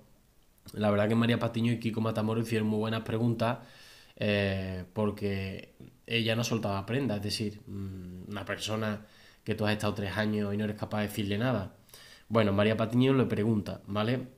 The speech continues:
"En tres años de relación no eres capaz de revelar algo que certifique que has estado con él". Porque, hombre, puedes decir bastantes cosas, ¿no? "Estuvimos aquí, estuvimos allí, esto, lo otro, no te acuerdas cuando esto que lo otro".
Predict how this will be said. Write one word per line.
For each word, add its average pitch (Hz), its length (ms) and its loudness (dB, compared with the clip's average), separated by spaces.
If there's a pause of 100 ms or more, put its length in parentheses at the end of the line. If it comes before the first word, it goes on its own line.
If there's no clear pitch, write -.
(120)
"En 117 260 2
tres 139 220 0
años 143 240 4
de 131 120 4
relación 120 440 2
no 120 60 6
eres 117 140 0
capaz 117 300 -2
de 117 100 0
revelar 113 640 0
algo 127 400 2
que 123 80 -2
certifique 117 680 0
que 113 60 -4
has 110 100 0
estado 110 340 0
con 107 160 -2
él". 131 240 -4 (920)
Porque, 104 260 -6
hombre, 101 500 -6
puedes 101 280 -6
decir 110 260 0
bastantes 117 420 0
cosas, 131 300 -2
¿no? 113 120 0
"Estuvimos 110 400 -2
aquí, 107 200 -4
estuvimos 113 380 -2
allí, 113 400 -2
esto, 113 380 -2
lo 110 160 -2
otro, 117 500 -2 (300)
no 110 100 -4
te 117 80 0
acuerdas 117 260 0
cuando 110 220 -2
esto 110 180 -6
que 117 80 -2
lo 120 160 2
otro". 113 480 -4